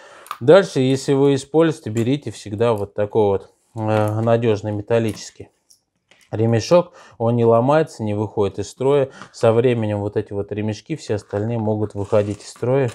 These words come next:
Вот эти вот металлическим, э, ремешкам ничего не будет. Но здесь с каучука тоже двенадцать лет отходил у меня ремешок, но здесь немножко, вот где мы вставляем его,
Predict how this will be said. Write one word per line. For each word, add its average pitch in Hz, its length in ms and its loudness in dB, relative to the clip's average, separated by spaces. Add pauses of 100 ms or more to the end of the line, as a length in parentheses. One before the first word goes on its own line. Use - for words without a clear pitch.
Вот 107 200 -8
эти 113 200 -4
вот 104 260 -4 (800)
металлическим, 110 760 -2 (140)
э, 101 320 -2
ремешкам 101 560 -2
ничего 110 360 -4
не 110 160 -2
будет. 101 440 0 (460)
Но 123 100 0
здесь 180 240 4
с - 40 -18
каучука 147 520 2
тоже 131 280 2
двенадцать 123 460 -2
лет 123 200 0
отходил 123 540 -2
у - 20 -4
меня 151 240 -2
ремешок, 123 540 -2
но 113 120 -6
здесь 139 280 -6
немножко, 113 440 -8
вот 101 140 -6
где 107 160 -6
мы 101 160 -8
вставляем 147 640 -2
его, 151 320 0